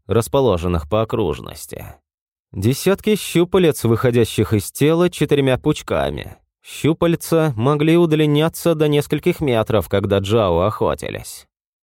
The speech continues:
Но это касалось не Криля, а мелкой рыбёшки. Они убивали её сильнейшим ядом, который выделяли щупальца. Об этой их особенности никто не знал,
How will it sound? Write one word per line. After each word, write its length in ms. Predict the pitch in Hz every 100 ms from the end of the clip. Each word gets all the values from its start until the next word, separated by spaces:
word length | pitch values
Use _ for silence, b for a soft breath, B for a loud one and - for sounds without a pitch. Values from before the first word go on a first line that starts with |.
| _
Но 180 | 90 98
это 360 | 110 147 131 113
касалось 500 | 117 - 170 156 123
не 140 | 120
Криля, 580 | 120 139 151 143 143 110
а 100 | 147
мелкой 460 | 156 160 160 160 160
рыбёшки. 680 | 156 147 131 101 - 60 - - _ -
Они 300 | 104 123 131
убивали 460 | 127 123 123 123
её 260 | 123 123 123
сильнейшим 680 | - 120 123 127 120 - 135
ядом, 500 | 135 127 90 78 78
который 480 | 101 101 104 90 87
выделяли 480 | 95 104 107 87 85
щупальца. 880 | - 110 - 58 50 - 60 - - _ _ _ _ _ _
Об 220 | 98 101
этой 240 | 113 117 113
их 140 | 110
особенности 640 | 107 - 143 147 139 -
никто 340 | 131 135 - 131
не 160 | 127
знал, 460 | 117 110 78 62